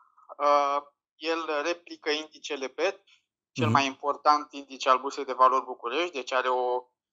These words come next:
Speaker 1: o vizibilitate foarte bună și iată că și experiența ultimului an a arătat că acest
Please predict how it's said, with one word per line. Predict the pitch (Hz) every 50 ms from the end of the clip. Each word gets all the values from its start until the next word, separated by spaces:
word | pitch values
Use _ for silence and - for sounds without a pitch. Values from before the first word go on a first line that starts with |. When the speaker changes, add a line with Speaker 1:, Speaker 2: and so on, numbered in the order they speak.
| _ _ _
Speaker 1:
o | - 123
vizibilitate | 123 131 127 120 123 120 127 127 123 123 - 147 143 143 - 139
foarte | 123 - - 123 123 - - 120
bună | 110 - 123 147 165 180 190 190
și | 185 - - - - 185 180 180 180 180 180 180 - _ _
iată | - 180 185 185 - 196
că | 185 - 185
și | 175 - - - 185 185 185 180 175 170 170
experiența | 160 - - - - 165 156 160 170 175 165 - 180 170 156 151 147 147 143 - - _
ultimului | - 151 156 - 165 151 147 151 143 143
an | 147 160 170
a | 165 156 156
arătat | 151 143 143 135 - - 147 165 185 - - _ _ _ _ _ _ _ _ _ _ _ _ _ _ _
că | _ - 170 180 -
acest | - 160 160 - - 185 175 160 - -